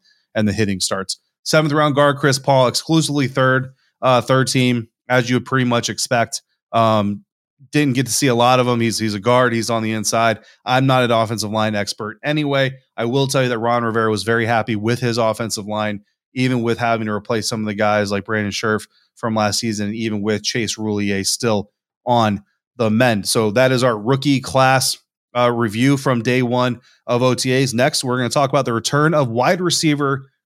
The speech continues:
Curtis Samuel, and we're also gonna list three things we wanna see the next time we get to see a Washington Commanders practice.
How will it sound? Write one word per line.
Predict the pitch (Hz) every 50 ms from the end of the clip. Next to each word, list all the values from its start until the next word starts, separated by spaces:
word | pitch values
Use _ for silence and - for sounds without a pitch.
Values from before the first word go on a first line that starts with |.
| _
Curtis | - - 151 143 143 143 139 127 - - _
Samuel, | 120 - - - 143 139 135 135 139 131 104
and | 117 139 127 123 120 104
we're | 95 117 120
also | 123 120 117 -
gonna | 123 123 120 117
list | 117 113 - -
three | - 131 139 143
things | 135 143 131 120 107 101
we | 113
wanna | 123 120 120 113 104
see | - 127 113
the | 107
next | 104 117 170 170 - -
time | - 120 117 107
we | 113 110
get | 120 117
to | - 107
see | - - 156 147 131 110 101 - _ _ _ _ _
a | - 120
Washington | 113 101 107 117 120 - - - 104 107 101 95
Commanders | - 113 110 107 107 104 98 92 -
practice. | _ - 147 156 165 160 - 123 110 -